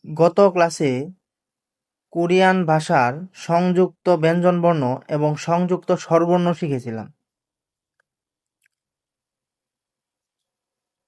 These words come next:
আজকের এই ক্লাসে আমরা শিখব সংযুক্ত স্বরবর্ণ এবং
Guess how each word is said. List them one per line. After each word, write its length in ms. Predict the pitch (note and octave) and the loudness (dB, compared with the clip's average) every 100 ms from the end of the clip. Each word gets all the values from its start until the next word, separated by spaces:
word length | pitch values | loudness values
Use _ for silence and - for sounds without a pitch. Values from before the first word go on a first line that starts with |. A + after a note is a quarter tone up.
| _ - | _ -4
আজকের 380 | E3+ - - G3+ | -4 -2 2 4
এই 100 | G3 | 4
ক্লাসে 260 | F#3+ F#3 G3 | 2 2 2
আমরা 200 | F#3 F#3+ | 4 2
শিখব 320 | F#3+ E3+ D#3 C3 A#2 E3+ - _ _ _ _ _ _ _ | 2 -2 0 -2 -2 -6 -16 _ _ _ _ _ _ _
সংযুক্ত 600 | - E3+ F#3 F#3+ G3+ - G3 | -2 0 2 2 0 0 -2
স্বরবর্ণ 520 | - F3+ F3+ F#3+ F#3 D3+ C3+ | 2 2 4 4 4 2 0
এবং 220 | D3 D3+ | 0 0